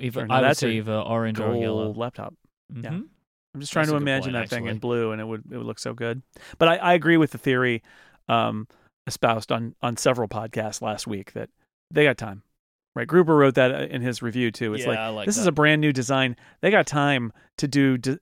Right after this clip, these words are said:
Speaker 2: to do iterations where they add different colors, um, because this design will be with us probably for many years to come.
Speaker 1: Yep. All right, if you would like to send in a question for us to answer on the show, just send out a tweet with the hashtag Ask Upgrade or use question mark Ask Upgrade in the Relay F M members Discord.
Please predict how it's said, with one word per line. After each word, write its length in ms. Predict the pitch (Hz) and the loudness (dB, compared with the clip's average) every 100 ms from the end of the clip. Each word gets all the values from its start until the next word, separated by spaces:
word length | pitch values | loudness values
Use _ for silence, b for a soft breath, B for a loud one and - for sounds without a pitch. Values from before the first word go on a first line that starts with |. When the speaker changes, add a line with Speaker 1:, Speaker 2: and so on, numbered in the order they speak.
| 151 | -8
Speaker 2:
to 100 | 135 | -6
do 160 | 135 135 | 0 2
iterations 520 | 127 127 127 120 120 | 4 4 2 -2 -4
where 160 | 113 123 | 0 2
they 120 | 117 | 4
add 140 | 117 120 | 2 2
different 280 | 123 120 | -4 -6
colors, 540 | 110 117 117 110 107 - b b b _ | -2 0 0 -4 -6 -12 b b b _
um, 440 | 127 113 110 107 - _ | 0 0 -2 -6 -12 _
because 240 | 139 139 | -2 -2
this 240 | 117 131 - | 0 -2 -4
design 400 | 139 131 123 120 | -8 -4 -4 -2
will 100 | 117 | -4
be 100 | 113 | -4
with 180 | 117 117 | -4 -4
us 160 | 110 | -6
probably 460 | - 120 107 110 113 | -4 -4 -4 -4 -6
for 160 | - 104 | -8 -8
many 260 | 104 98 | -6 -6
years 260 | 104 113 110 | -8 -10 -12
to 80 | - | -14
come. 220 | 135 156 _ _ _ _ _ _ _ _ - | -16 -18 _ _ _ _ _ _ _ _ -14
Speaker 1:
Yep. 120 | 117 _ _ - | -14 _ _ 0
All 40 | |
right, 60 | 170 | 2
if 120 | 165 | 4
you 80 | 208 | 6
would 100 | 226 | 6
like 160 | 202 185 | 4 2
to 100 | - | -2
send 260 | - 185 180 | 0 2 4
in 100 | 165 | 2
a 60 | |
question 380 | 147 175 175 143 | 2 2 2 -2
for 100 | 131 | -2
us 140 | 135 | -4
to 80 | - | 0
answer 320 | 143 139 - | 0 -2 -2
on 100 | 139 | -2
the 60 | 131 | -2
show, 340 | 120 185 202 | -2 0 0
just 180 | 147 147 | 0 -2
send 200 | - 160 | -2 0
out 140 | 147 - | -2 -2
a 40 | |
tweet 240 | - 139 | 2 2
with 120 | 151 120 | 2 0
the 80 | |
hashtag 480 | 113 120 - 110 107 - | 2 0 0 -2 -2 -4
Ask 320 | 107 110 - | -6 -6 -8
Upgrade 400 | 101 - 110 147 | -10 -4 -2 0
or 60 | |
use 160 | 135 101 | -2 -2
question 360 | - 110 - 107 | -4 -8 -6 -6
mark 240 | 107 113 | -6 -6
Ask 260 | - 110 - | -6 -6 -6
Upgrade 420 | 113 - 113 113 - | -12 -8 -4 -4 -6
in 100 | 113 | -10
the 60 | |
Relay 300 | 104 110 110 107 | -8 -8 -6 -8
F 160 | 101 | -6
M 200 | 107 104 | -8 -8
members 340 | 104 101 104 98 | -8 -8 -10 -14
Discord. 720 | - - - 92 - 127 | -12 -12 -12 -14 -14 -18